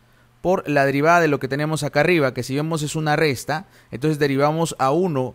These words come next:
individualmente y la derivada de x es uno y la derivada del seno de x es coseno de x, de esta manera. Menos, ahora colocamos a x menos seno de x sin derivar y derivamos a la tangente de x, que eso nos va a dar secante cuadrada de x.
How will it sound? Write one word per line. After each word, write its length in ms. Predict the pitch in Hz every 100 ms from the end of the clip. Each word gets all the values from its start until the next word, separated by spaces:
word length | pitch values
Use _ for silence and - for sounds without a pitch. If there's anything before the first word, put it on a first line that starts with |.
| -
individualmente 840 | 123 117 123 135 143 147 131 131 175
y 100 | 139
la 100 | 131
derivada 380 | 127 135 156 160
de 160 | 147 147
x 220 | 147 147
es 160 | 147
uno 300 | 190 135 143 196 _ _ _ _
y 120 | - 190
la 120 | 170
derivada 340 | 135 139 147
del 120 | 143
seno 240 | 131 147 143
de 100 | 131
x 240 | 131 135
es 180 | 143 135
coseno 500 | - 113 - 123 117
de 200 | 110 101
x, 320 | 101 - 117
de 80 | -
esta 200 | 135 127
manera. 400 | 110 101 101 101 _ _ - -
Menos, 640 | 151 190 170 160 - -
ahora 280 | - 127 131
colocamos 640 | 127 120 123 127 127 123
a 100 | 120
x 400 | 147 147 127 -
menos 240 | 117 107 107
seno 280 | 131 127 127
de 200 | 127 113
x 220 | 110 139
sin 240 | - 113
derivar 540 | 104 101 107 160 185 -
y 120 | 139
derivamos 600 | 131 131 127 135 156 156 _
a 280 | 135 147 151 -
la 200 | 120 117
tangente 400 | 113 120 123 151
de 120 | 143
x, 260 | 127 170 -
que 80 |
eso 160 | 123 123
nos 120 | 117
va 80 | 117
a 40 |
dar 180 | 110 139
secante 460 | 151 117 110 107 117
cuadrada 400 | 139 123 107 110
de 160 | 139
x. 400 | 165 - 110 -